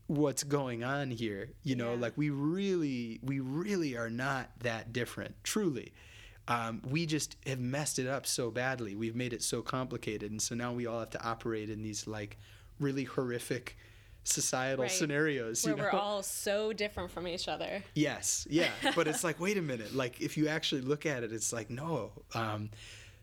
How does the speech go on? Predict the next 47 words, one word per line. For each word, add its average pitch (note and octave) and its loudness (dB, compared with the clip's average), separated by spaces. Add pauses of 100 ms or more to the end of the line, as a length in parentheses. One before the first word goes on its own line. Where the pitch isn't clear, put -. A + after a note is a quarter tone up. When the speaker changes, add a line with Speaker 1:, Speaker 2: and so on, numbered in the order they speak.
(120)
Speaker 1:
so - 2
that, E3 4
that, G3 0
that D#3 4
gets D#3+ 0
a D3 0
little, C#3 2
that D3+ 2
gets D3 0
into C3 0
other C#3 0
Speaker 2:
Mm-hmm. C3+ -2
Speaker 1:
stuff. - -4
But C3 2
I B2+ -2
mean, B2+ 0
I B2 -4
think C#3 -2
from C#3 0
a B2 -2
place C#3 0
of A2+ -4 (540)
when C#3 4
I'm B2 0
losing C3 2
inspiration, A2+ 0
you A2 0
know, G#2+ -2
or G#2 0
I'm G#2 -4
feeling G#2+ -4
dark, G#2+ -4 (400)
Speaker 2:
That's - -14
Speaker 1:
I, B2 2
Speaker 2:
great. B2+ -2
Speaker 1:
I C3+ 4
go C3 2
back B2 0
to - -14
the A#2 0
mythology G#2+ -4
because G#2+ -6
it G#2+ -4
just A2 -4
reminds G#2+ -4
me G#2 -6
of G#2 -12